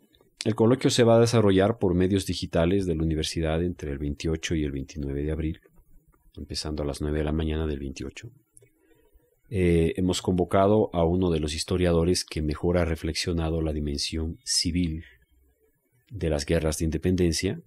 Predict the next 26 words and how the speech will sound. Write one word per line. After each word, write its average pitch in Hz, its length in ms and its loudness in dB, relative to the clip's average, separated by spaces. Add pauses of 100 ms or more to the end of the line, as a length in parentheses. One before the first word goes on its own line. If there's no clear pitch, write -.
el 76 160 -8
historiador 78 460 -4
Tomás 76 340 -4
Pérez 76 300 -2
Bejo, 80 380 -2
del 69 140 -8
Instituto 73 460 -10
Nacional 73 380 -6
de 73 80 -6
Antropología 69 600 -10
e 78 80 -14
Historia. 78 520 -4 (1300)
Su - 340 2
conferencia 101 520 2
magistral 95 480 0
se 98 120 0
llama 95 240 2
precisamente 92 600 0
así, 98 260 0 (340)
Nuevas 104 500 4
aproximaciones 92 840 2
sobre 85 300 2
las 76 160 -2
guerras 87 380 2
de 90 60 2
independencia 87 800 0